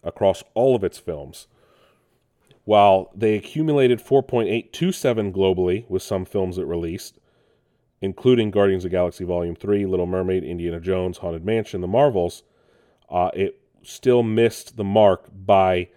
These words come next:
wow, only seventy million dollars. If, if Disney had made another seventy million dollars at the box office, it would have beaten Universal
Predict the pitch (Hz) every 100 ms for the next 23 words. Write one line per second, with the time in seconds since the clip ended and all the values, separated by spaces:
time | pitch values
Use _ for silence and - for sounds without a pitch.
0 | _ _ _ 92 120 107 90 107 117 110
1 | - - 160 151 151 175 180 143 139 143
2 | 131 113 110 104 80 - - _ _ _
3 | _ _ _ _ _ _ 117 135 - -
4 | 143 110 _ - 139 180 202 196 156 147
5 | 147 135 127 107 - 131 143 160 143 143
6 | 135 127 120 127 123 104 98 101 - 107
7 | 107 123 131 _ _ _ _ _ _ _
8 | - 104 101 120 131 117 101 117 147 139
9 | 117 107 104 _ _ - 104 127 110 120
10 | 117 - 98 90